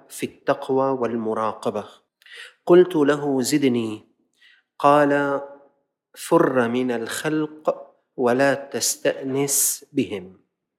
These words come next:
هل يجوز في الشريعة اعتزال الناس بالكلية والفرار مه-، منهم، بحيث أنك لا تعاملهم لا بيعا ولا شراء ولا زواجا ولا طلاقا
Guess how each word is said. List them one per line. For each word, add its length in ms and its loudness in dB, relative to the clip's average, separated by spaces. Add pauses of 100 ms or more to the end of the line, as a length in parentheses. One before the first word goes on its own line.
(600)
هل 240 4
يجوز 880 0
في 120 -14
الشريعة 680 0 (360)
اعتزال 600 0
الناس 440 -2
بالكلية 920 -8 (2500)
والفرار 580 2
مه-، 220 -4 (120)
منهم، 500 -4 (480)
بحيث 360 -2
أنك 280 -4
لا 180 2
تعاملهم 760 -6
لا 140 0
بيعا 300 -2
ولا 220 -6
شراء 420 -4
ولا 240 -4
زواجا 440 -6
ولا 260 -4
طلاقا 600 -4